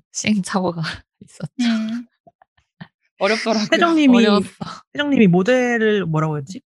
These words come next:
Speaker 3: 디렉션 하시는 것도
Speaker 1: 네.
Speaker 3: 직접 하신 거예요?
Speaker 1: 네, 같이 이제 영원님이랑 같이 이제
Speaker 3: 음.
Speaker 1: 했는데, 네, 어-, 어려웠어요. <laughs>
Speaker 2: 회장님, 어떤 부분이 어려웠어요?
Speaker 1: 일단 그 섭외를 영원님이 해주셨잖아요. 섭외, 이미 저희 섭외 과정에서도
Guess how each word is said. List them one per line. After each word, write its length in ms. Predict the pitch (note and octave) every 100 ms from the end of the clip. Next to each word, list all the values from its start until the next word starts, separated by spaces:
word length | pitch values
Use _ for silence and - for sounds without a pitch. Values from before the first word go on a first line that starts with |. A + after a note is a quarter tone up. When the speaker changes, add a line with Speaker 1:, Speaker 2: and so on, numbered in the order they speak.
| -
Speaker 3:
디렉션 500 | G#3 - - D4 E4+
하시는 300 | B3 B3+ A3+
것도 380 | F3+ F3 D#3 D#3 - _ -
Speaker 1:
네. 200 | E3+ E3 _
Speaker 3:
직접 180 | - _ F#3
하신 180 | G#3+
거예요? 340 | C3+ C#3 A3 - _
Speaker 1:
네, 280 | E3+ E3+ D#3+
같이 500 | - - - F#3+ F3
이제 120 | D#3+ - -
영원님이랑 540 | F#3+ A3+ A3+ F#3 A#3+
같이 440 | - - - E3 D#3
이제 400 | C#3 D3 C#3+ C#3+ - F#3
Speaker 3:
음. 60 |
Speaker 1:
했는데, 640 | G3 F#3 E3 F3+ E3 D3+ -
네, 160 | D#3+ D#3
어-, 160 | F3 -
어려웠어요. 600 | E3+ F3 E3+ - - - - - - - - - _
<laughs> 600 | F#3+ F3 F3+ A#3 G#3 - _ - - _ -
Speaker 2:
회장님, 260 | A#3 A#3 D#3+
어떤 240 | E3 A#3+
부분이 240 | A3+ G#3 E3
어려웠어요? 640 | D3+ D3+ D3+ - D#3 F#3+ _ -
Speaker 1:
일단 320 | B3 - A3
그 80 | F3
섭외를 640 | C4+ D4 D#4+ D4+ B3+ F3
영원님이 560 | D#3+ G3 G3 F#3 E3+ F3+
해주셨잖아요. 960 | A#3+ B3+ - - D3 C#3+ D3 C#3+ D#3 E3 _
섭외, 460 | G#3+ A#3 B3 A#3+ -
이미 260 | E3+ F3 F3+
저희 240 | D#3+ D3+
섭외 380 | D#3 A#3 C4+ C4
과정에서도 640 | - D#3 E3+ F3 F3 E3